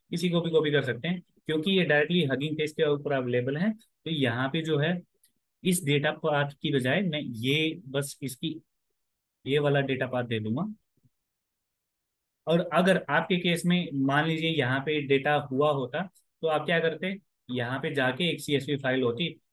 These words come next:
और उसका path copy करके, जैसे यहाँ पे कुछ folder का path copy कर सकते हो, आप यहाँ पे बस उसका path दे देते। Actually, ये इस को-, folder का ही path देना है, copy path, और यहाँ पे directly बस उसका folder का पाथ दे देते बस।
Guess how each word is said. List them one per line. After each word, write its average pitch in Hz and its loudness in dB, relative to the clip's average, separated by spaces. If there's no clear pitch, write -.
और 135 2
उसका 143 0
path 139 -2
copy 135 0
करके, 131 -2
जैसे 135 -2
यहाँ 117 -2
पे 131 -2
कुछ 127 -8
folder 127 -2
का 131 -2
path 127 -2
copy 120 -6
कर 117 -4
सकते 113 -6
हो, 175 -4
आप 131 -2
यहाँ 127 2
पे 143 4
बस 139 2
उसका 135 -2
path 120 0
दे 107 -2
देते। 95 -8
Actually, 165 -2
ये 131 0
इस 147 -4
को-, - 0
folder 139 4
का 156 2
ही 151 2
path 127 0
देना 120 0
है, 160 -4
copy 135 -2
path, 135 -2
और 143 -2
यहाँ 127 2
पे 143 4
directly 127 0
बस 135 -4
उसका 131 -4
folder 120 -2
का 123 -4
पाथ 110 -4
दे 107 -2
देते 107 -4
बस। 95 -10